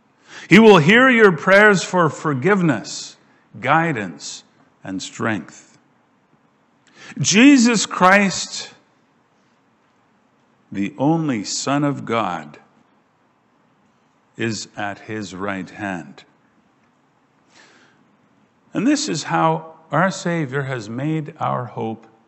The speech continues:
sure. He did this through his ascension.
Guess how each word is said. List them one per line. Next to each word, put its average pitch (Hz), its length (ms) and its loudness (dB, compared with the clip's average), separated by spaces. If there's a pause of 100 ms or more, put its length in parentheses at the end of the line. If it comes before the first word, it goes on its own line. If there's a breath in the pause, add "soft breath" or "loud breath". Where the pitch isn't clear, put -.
sure. 185 580 -4 (1600)
He 127 140 -10
did 117 240 -6
this 147 280 -6
through 107 360 -10
his 110 220 -10
ascension. 135 880 -4